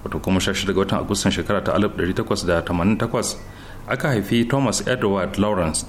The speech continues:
jami'in leƙen asiri na Birtaniya a ƙasashen Larabawa. Kafin yakin duniya na ɗaya dai,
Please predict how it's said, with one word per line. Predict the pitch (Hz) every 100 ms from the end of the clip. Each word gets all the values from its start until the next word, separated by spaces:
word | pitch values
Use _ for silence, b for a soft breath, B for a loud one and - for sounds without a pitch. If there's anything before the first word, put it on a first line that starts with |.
| -
jami'in | 104 120 107
leƙen | 110 - 104 -
asiri | - 110 107 104
na | 107 107 110
Birtaniya | 95 85 - 107 113 104 - -
a | 87 -
ƙasashen | 117 107 - 80
Larabawa. | 78 73 87 85 82 - B B B B B B B
Kafin | 98 131 151
yakin | 170 151 127 104
duniya | 107 135 143
na | 104
ɗaya | 101 110
dai, | 113